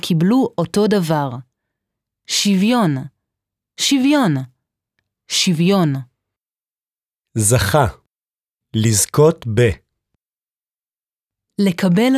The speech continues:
Speaker 1: פרס, לקבל מדליה. אלברט איינשטיין זכה באלף תשע מאות עשרים ואחת בפרס נובל על עבודתו החשובה בפיזיקה. זכה,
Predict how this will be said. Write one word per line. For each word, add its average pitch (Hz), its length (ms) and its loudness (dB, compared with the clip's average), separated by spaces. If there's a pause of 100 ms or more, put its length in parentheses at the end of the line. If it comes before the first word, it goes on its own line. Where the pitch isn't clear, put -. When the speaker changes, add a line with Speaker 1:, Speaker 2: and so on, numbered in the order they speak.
(120)
Speaker 1:
פרס, 202 580 -4 (600)
לקבל 190 460 0 (140)
מדליה. 226 520 0 (1080)
אלברט 226 420 0
איינשטיין 180 640 -2 (340)
זכה 170 400 -2 (260)
באלף 165 340 -2
תשע 269 200 -2
מאות 262 220 0
עשרים 185 360 -2
ואחת 262 420 -4 (400)
בפרס 220 600 -2
נובל 175 400 0 (260)
על 180 140 0
עבודתו 160 420 -2 (140)
החשובה 226 640 -2
בפיזיקה. 240 640 -2 (1800)
זכה, 175 540 -2